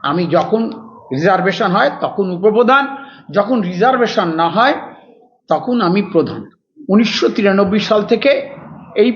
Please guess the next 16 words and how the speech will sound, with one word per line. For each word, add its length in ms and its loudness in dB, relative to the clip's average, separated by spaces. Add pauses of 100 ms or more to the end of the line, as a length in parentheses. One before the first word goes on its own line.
পঞ্চায়েতে, 680 0
পোলঘাট 380 0
গ্রাম 300 -2
পঞ্চায়েত 440 0
আমাদের 400 -4
আছে, 300 -6 (600)
এবং 280 4
আমি 460 2 (840)
উনিশশো 520 2
চুরাশি 500 0
সালে 500 2 (1800)
মমতা 440 4
ব্যানার্জি 440 2
যখন 280 0
যাদবপুরে 580 2
জিতেছিলেন, 680 2